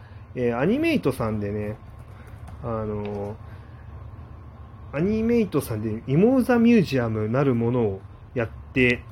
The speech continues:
いただけるそうなんですよ。えー、それも今ちょっと検索しな-、して、自分で、<laughs> あの、情報を集めるんですが、えーっと、ありました、ありました。えっとね、アニメイト秋葉原本館で、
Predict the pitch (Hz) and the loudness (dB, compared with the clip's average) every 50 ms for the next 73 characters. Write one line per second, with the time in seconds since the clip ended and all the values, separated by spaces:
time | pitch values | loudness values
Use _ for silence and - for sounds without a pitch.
0 | - - - - 120 - 127 120 120 110 - 131 113 117 117 - - 135 120 113 | -18 -14 -12 -6 -2 0 0 0 0 0 0 0 0 0 -2 -2 0 0 0 0
1 | 107 101 101 95 95 - - 101 92 - - - - - - - - - - - | -2 -4 -4 -6 -6 -6 -8 -8 -8 -10 -10 -14 -16 -16 -16 -18 -18 -18 -16 -8
2 | - 131 123 - - 151 151 156 160 151 135 123 117 - 110 - - - - - | -4 -4 -2 0 2 2 4 4 4 4 4 2 0 -2 -6 -8 -10 -8 -4 -4
3 | 120 113 104 - 113 - - - - 120 113 113 117 - - - - - - - | -4 -2 -2 -4 -6 -6 -6 -6 -6 -4 -4 -6 -6 -8 -12 -12 -10 -8 -6 -4
4 | 117 110 107 117 - - - - - 110 117 117 113 110 110 107 127 - - 151 | -2 0 -2 -2 -4 -8 -12 -10 -8 -6 -4 -4 -2 -2 0 2 2 6 6 6
5 | 113 - - - 147 151 160 147 135 - - 110 104 107 101 101 117 113 110 101 | 6 4 2 -2 -4 -6 -6 -6 -8 -6 -4 -2 0 0 2 2 2 2 2 4
6 | 113 110 107 110 113 113 - 117 117 110 - - 117 117 117 110 107 98 98 95 | 2 2 2 2 0 -2 -2 -4 -4 -2 -2 0 2 4 4 4 4 2 2 0
7 | 92 104 107 104 - - 101 98 95 110 110 110 113 - - - - - - - | 0 0 0 0 -2 -4 -4 0 2 4 4 2 2 -2 -8 -16 -18 -18 -18 -18
8 | - - - - - - 131 123 120 117 113 110 113 120 113 127 135 139 127 - | -18 -18 -18 -12 -2 2 4 6 6 6 4 2 2 0 0 2 2 0 0 0
9 | 110 110 107 107 110 110 107 - - 95 92 - - - - - - - - - | 2 2 2 2 2 0 0 -4 -6 -6 -6 -8 -12 -18 -20 -20 -20 -18 -16 -16
10 | - - - 147 135 131 - 135 127 117 110 113 131 196 269 320 359 349 269 170 | -14 -6 -4 -4 -2 -2 0 2 2 2 2 4 4 4 4 4 4 4 4 4
11 | 151 127 123 - 190 151 175 196 196 190 190 185 175 - 202 185 160 139 - - | 4 2 4 2 2 2 4 6 6 6 6 6 4 4 4 2 2 2 0 -2
12 | 123 101 92 92 90 - - - - - - - 131 127 156 151 117 92 | -2 -2 -4 -6 -10 -14 -18 -20 -18 -18 -10 -4 2 6 6 6 6 4